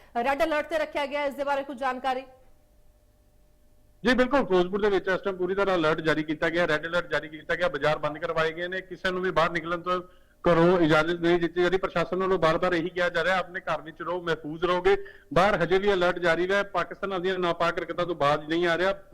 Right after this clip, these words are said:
Speaker 2: ਜਿਹੜਾ, ਅ, ਹੁਸੈਨੀਵਾਲਾ ਬਾਰਡਰ ਵੱਲੋਂ ਜਿਹੜਾ ਵਾ ਲਗਾਤਾਰ ਜਿਹੜੇ ਵਾ ਅਟੈਕ ਕੀਤੇ ਜਾ ਰਹੇ ਨੇ।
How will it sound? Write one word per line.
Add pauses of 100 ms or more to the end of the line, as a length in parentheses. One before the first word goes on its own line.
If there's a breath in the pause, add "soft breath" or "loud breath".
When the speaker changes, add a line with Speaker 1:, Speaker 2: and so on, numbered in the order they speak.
Speaker 2:
ਜਿਹੜਾ, (320 loud breath)
ਅ,
ਹੁਸੈਨੀਵਾਲਾ
ਬਾਰਡਰ
ਵੱਲੋਂ
ਜਿਹੜਾ
ਵਾ
ਲਗਾਤਾਰ
ਜਿਹੜੇ
ਵਾ
ਅਟੈਕ
ਕੀਤੇ
ਜਾ
ਰਹੇ
ਨੇ।